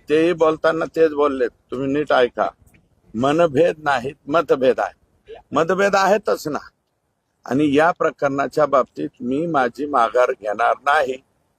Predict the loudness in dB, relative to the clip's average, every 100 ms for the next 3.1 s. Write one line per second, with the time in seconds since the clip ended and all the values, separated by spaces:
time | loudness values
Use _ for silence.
0 | -2 0 0 0 -2 -2 -4 -4 -6 -4
1 | 0 0 2 0 0 -6 -4 -4 -2 -2
2 | -4 -4 0 2 2 0 -4 -4 -6 -2